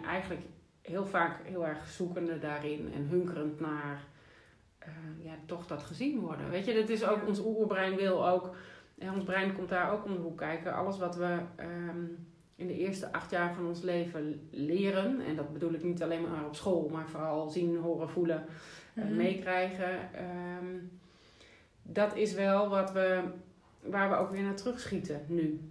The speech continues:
Speaker 1: Dat is een, je soort basisveiligheid. Soms is dat heel onveilig, hè? Ik bedoel, helaas wordt niet iedereen in een veilig gezin geboren.
Speaker 2: Maar het is dan veilig omdat het bekend is,
Speaker 1: Je brein
Speaker 2: bedoel je, toch?
Speaker 1: herkent het.
Speaker 2: Ja.
Speaker 1: Ja,
Speaker 2: Dus
Speaker 1: dus
Speaker 2: ook al is het misschien niet,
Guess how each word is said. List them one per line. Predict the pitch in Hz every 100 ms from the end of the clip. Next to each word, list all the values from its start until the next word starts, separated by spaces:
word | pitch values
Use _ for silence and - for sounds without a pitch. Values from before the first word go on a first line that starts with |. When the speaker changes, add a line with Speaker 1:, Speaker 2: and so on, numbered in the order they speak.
| -
Speaker 1:
Dat | 165 175
is | 170
een, | 185 175
je | 180
soort | 175 185 165 151
basisveiligheid. | 165 185 208 202 - - - - 185 214 247 180 151 151
Soms | - 220
is | 214
dat | 214 196
heel | 202 202
onveilig, | 214 202 202 185 151 147 156
hè? | 180 196
Ik |
bedoel, | 190 185
helaas | 190 185 190 190
wordt | 175 175
niet | 185 180
iedereen | 180 175 175
in | 185
een | 185 175
veilig | 175 165 170
gezin | - 175 160 165
geboren. | 175 185 220 175 202
Speaker 2:
Maar | 202
het | 202
is | 208
dan | 214 208
veilig | - 226 214 240 240
omdat | 220 208
het | 220
bekend | 220 220 220 214 196
is, | 180 180 -
Speaker 1:
Je | 196
brein | 190 208 208
Speaker 2:
bedoel | 208
je, | 214
toch? | 170
Speaker 1:
herkent | 156 -
het. | 165 - 208
Speaker 2:
Ja. | 180
Speaker 1:
Ja, | 170 - -
Speaker 2:
Dus | 208
Speaker 1:
dus | 220
Speaker 2:
ook | 226
al | 233
is | 220 220
het | 208
misschien | 202 226 214 220
niet, | 233 233